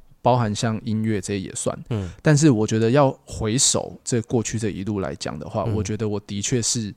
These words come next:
Speaker 1: 并不会非常，呃，你说会不会努力试镜？我会努力试镜。
Speaker 2: 嗯。
Speaker 1: 而且我去试的话，当然就要抱持着，哎，就是做到最好啊什么这些心态。
Speaker 2: 嗯，嗯，嗯。
Speaker 1: 但是我并没有那种很，很强的意识，就是说，哇，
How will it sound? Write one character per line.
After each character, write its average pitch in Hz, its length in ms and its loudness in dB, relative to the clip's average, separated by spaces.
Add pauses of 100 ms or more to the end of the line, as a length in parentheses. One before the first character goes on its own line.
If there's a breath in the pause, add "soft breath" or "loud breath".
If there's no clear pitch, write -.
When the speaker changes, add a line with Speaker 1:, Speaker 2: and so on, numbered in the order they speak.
(180 soft breath)
Speaker 1:
并 147 240 6
不 107 220 -6
会 113 340 4 (280)
非 131 180 2
常， 104 340 -4 (420)
呃， 110 420 -2
你 151 80 2
说 208 120 4
会 202 140 6
不 170 60 8
会 175 80 8
努 113 140 2
力 117 100 0
试 - 120 0
镜？ 117 160 -4
我 101 80 -6
会 120 160 0
努 101 160 -2
力 104 80 -2
试 104 160 -6
镜。 - 160 -12 (120)
Speaker 2:
嗯。 113 240 2
Speaker 1:
而 143 80 4
且 170 100 6
我 113 140 4
去 143 180 4
试 - 220 4
的 113 80 2
话， 117 160 4
当 131 160 2
然 113 120 0
就 117 120 -2
要 120 100 -2
抱 117 160 0
持 - 180 -6
着， 98 280 -8
哎， 120 200 -2 (160)
就 117 140 -6
是 123 80 -4
做 139 160 -2
到 127 140 0
最 131 180 -2
好 101 140 -2
啊 92 80 -2
什 110 120 -8
么 80 60 -10
这 110 140 -4
些 110 40 2
心 123 200 2
态。 120 160 2
Speaker 2:
嗯， 123 60 0
嗯， - 20 -2
嗯。 113 260 -2
Speaker 1:
但 190 140 6
是 196 100 6
我 131 180 2
并 175 240 2
没 123 180 0
有 113 160 -2
那 120 180 -4
种 87 320 -8
很， 95 500 -8 (220)
很 107 240 -6
强 107 280 -2
的 120 120 -2
意 143 160 -2
识， 131 180 2
就 127 100 -2
是 120 120 0
说， 110 320 0
哇， 120 200 0